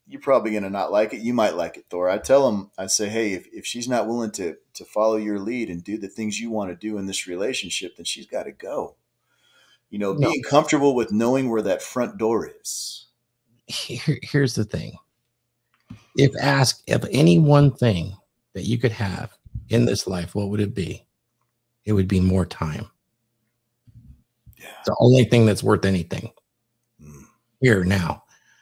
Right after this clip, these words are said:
Speaker 2: So yes, if she's unwilling to go along, you made a mistake. Cut ties, move forward, take the garbage out.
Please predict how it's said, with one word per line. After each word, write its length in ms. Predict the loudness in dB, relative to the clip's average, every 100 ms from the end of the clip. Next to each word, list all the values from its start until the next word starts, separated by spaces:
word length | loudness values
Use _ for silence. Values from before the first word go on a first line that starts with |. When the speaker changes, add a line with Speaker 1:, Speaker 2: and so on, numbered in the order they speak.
| _ -6
Speaker 2:
So 400 | 2 4 4 2
yes, 460 | 2 4 4 0 -4
if 160 | -2 2
she's 220 | 4 6
unwilling 460 | 8 8 8 8 6
to 120 | 4
go 440 | 4 4 4 0 -2
along, 580 | 0 4 6 6 4 4
you 80 |
made 200 | 4 4
a 40 | 2
mistake. 560 | -2 -2 -2 -2 -10 _ _ _ 0
Cut 240 | 0 0
ties, 480 | 0 2 2 0 -4
move 280 | -2 0 0
forward, 460 | 2 2 4 0 -6 _ _ _
take 180 | -2 -2
the 60 | 0
garbage 440 | 0 0 0 -2
out. 300 | -4 -6